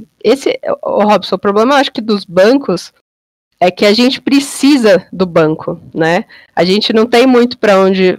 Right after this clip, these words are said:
pra onde fugir, então eles meio que se prevalecem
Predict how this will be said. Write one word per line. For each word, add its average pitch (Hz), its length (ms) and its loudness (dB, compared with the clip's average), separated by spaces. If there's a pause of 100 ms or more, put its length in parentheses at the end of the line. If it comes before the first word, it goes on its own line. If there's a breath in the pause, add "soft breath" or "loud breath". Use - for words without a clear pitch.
pra 185 160 0
onde 185 200 0
fugir, 190 380 -2
então 240 300 0
eles 247 220 2
meio 247 240 2
que 254 80 -10
se - 80 -4
prevalecem 233 960 2